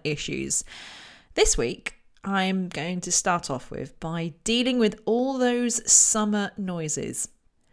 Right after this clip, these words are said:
Certainly in my part of England, which is almost Wales. Have I mentioned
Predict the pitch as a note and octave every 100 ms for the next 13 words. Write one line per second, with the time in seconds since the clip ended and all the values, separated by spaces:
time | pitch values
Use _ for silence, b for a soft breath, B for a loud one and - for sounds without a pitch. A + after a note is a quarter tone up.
0 | _ - - D4 C#4 C#4 B3+ G3+ F3 D3+
1 | - F3+ F3+ F#3+ F3 E3+ - F3+ D3 -
2 | - D#3+ C#3+ D3 C3+ C#3 - G3+ F3+ -
3 | - G3 G#3 G3 - - C#4 F4+ D#4+ C#4+
4 | - A#3 B3 A#3+ A#2+ F3 B3 - B B
5 | B - - C4 D#4 F4 - G3+ D#3 C#3
6 | -